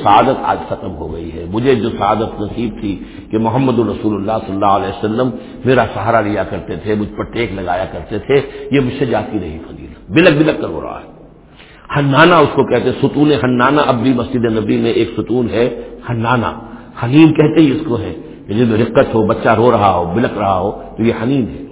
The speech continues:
تو حنانہ ہے وہ۔ اور اس کے لیے یہ نوٹ کر لیجیے، اب کہا ہے مولانا روم نے، "فلسفی کو منکر حنانہ است،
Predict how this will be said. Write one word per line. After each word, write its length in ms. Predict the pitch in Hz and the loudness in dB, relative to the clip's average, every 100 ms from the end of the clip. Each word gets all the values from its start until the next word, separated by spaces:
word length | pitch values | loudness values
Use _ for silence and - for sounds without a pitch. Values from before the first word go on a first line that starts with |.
| - - - - - | -18 -20 -20 -20 -10
تو 80 | 98 127 | -6 -2
حنانہ 300 | 127 156 165 | 2 2 2
ہے 180 | 104 87 | 0 -4
وہ۔ 160 | 85 - - - - - - | -8 -12 -20 -20 -20 -20 -2
اور 120 | 113 | 2
اس 100 | 143 - | 2 2
کے 100 | 156 | 4
لیے 180 | 147 147 | 4 4
یہ 120 | 143 | 4
نوٹ 160 | 135 131 - | 2 0 -4
کر 60 | |
لیجیے، 200 | 135 151 | 0 0
اب 140 | 135 117 | 0 0
کہا 260 | 131 120 | 2 4
ہے 140 | 117 90 - - 82 | 2 -4 -10 -14 -4
مولانا 360 | 98 120 135 127 | 2 6 6 6
روم 200 | 139 160 | 6 6
نے، 420 | 147 104 82 - - - - - | 4 0 -4 -8 -12 -14 -18 2
"فلسفی 720 | 160 185 - 196 - 214 214 - | 4 4 4 4 4 2 2 2
کو 60 | 165 | 6
منکر 920 | 202 170 160 165 - 165 190 160 123 | 8 8 6 4 4 6 8 6 2
حنانہ 480 | 127 120 120 151 180 | 2 2 4 4 6
است، 300 | 143 123 | 4 2